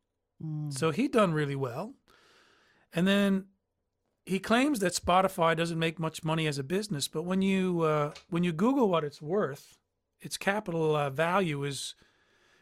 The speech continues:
Speaker 2: is almost thirty billion dollars.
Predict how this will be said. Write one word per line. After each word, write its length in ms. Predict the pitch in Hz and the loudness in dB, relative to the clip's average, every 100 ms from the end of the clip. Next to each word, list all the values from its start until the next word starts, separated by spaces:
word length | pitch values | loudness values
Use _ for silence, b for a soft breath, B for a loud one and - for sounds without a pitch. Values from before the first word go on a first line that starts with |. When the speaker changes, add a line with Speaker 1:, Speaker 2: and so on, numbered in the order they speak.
| b | b
Speaker 2:
is 140 | 147 | 0
almost 460 | 175 180 160 - - | 2 2 -2 -6 -2
thirty 400 | 185 220 190 147 | 2 2 0 -4
billion 540 | 135 175 151 143 139 | -2 2 2 2 -4
dollars. 580 | 135 120 110 - - | -4 -6 -8 -16 -18